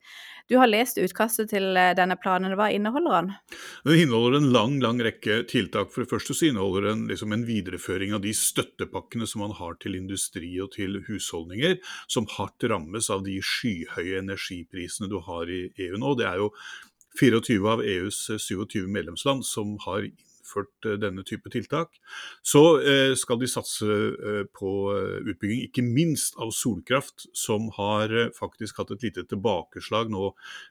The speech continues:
Speaker 2: eh, i, eh, i, eh, det siste året, rett og slett fordi at høye energipriser, høye råvarepriser og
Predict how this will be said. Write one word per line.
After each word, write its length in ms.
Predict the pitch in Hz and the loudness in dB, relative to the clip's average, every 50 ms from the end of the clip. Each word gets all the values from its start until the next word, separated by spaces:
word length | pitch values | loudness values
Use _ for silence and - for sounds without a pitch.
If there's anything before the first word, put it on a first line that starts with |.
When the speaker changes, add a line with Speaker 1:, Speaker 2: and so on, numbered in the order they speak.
| _ - | _ -8
Speaker 2:
eh, 520 | - 117 107 101 101 104 104 101 101 98 98 95 95 95 95 95 90 92 95 - - - | -2 0 2 4 4 4 4 2 2 0 -2 -2 -4 -4 -6 -6 -8 -8 -10 -10 -10 -12
i, 300 | - 95 95 95 95 98 | -10 -8 -6 -4 -2 -2
eh, 200 | 98 98 101 104 - | -2 -2 -4 -4 -6
i, 260 | 95 95 92 90 95 | -8 -6 -4 -4 -4
eh, 460 | 92 90 92 92 87 90 90 87 92 | -4 -4 -6 -6 -6 -8 -8 -8 -8
det 140 | 92 107 104 | -6 -6 -4
siste 240 | - 113 - - - | -4 -4 -4 0 2
året, 340 | 117 107 135 180 185 - | 4 6 6 4 4 2
rett 260 | - 113 110 110 - - | 0 -2 -2 -2 -2 -4
og 60 | 113 | -6
slett 220 | - 107 101 - - | -6 -6 -6 -6 -6
fordi 300 | - 98 92 95 87 98 | -8 -6 -6 -6 -6 -4
at 260 | - - 95 98 - _ _ _ - - - _ - | -2 -2 -2 -2 -2 _ _ _ -20 -20 -20 _ 0
høye 220 | - 127 110 101 | 2 2 2 2
energipriser, 920 | 98 98 107 - - - 95 95 - - 104 101 98 - - - 117 117 | 0 -2 -4 -4 -4 -4 -6 -6 -6 -6 -6 -4 -4 -4 -4 -4 -4 -4
høye 320 | 110 - - 120 101 101 104 | -4 -4 -2 0 2 2 2
råvarepriser 880 | 104 107 92 87 87 85 87 - - 92 95 92 - - - 117 123 - - - - - _ - | 2 2 0 0 -2 -4 -4 -8 -8 -8 -8 -8 -6 -4 -2 -2 -2 -4 -6 -14 -20 -20 _ -8
og 160 | 120 117 | -8 -8